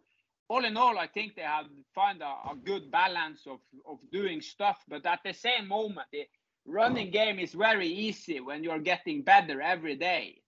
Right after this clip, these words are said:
The question is what will happen if, uh, let's say Jakob is getting injured or, uh, he's getting beat, starting to run bad races.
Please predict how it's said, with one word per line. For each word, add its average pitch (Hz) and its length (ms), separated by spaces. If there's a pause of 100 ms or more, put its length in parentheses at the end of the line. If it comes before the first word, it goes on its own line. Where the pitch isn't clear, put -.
The 147 200
question 190 460
is 170 320
what 175 260
will 143 140
happen 147 500
if, 143 160 (180)
uh, 131 120 (540)
let's 185 220
say 208 180
Jakob 196 420
is 156 140
getting 156 360
injured 190 720 (420)
or, 202 400
uh, 151 300
he's 165 240
getting 151 420
beat, 185 360
starting 185 500
to 151 100
run 170 300
bad 165 280
races. 175 680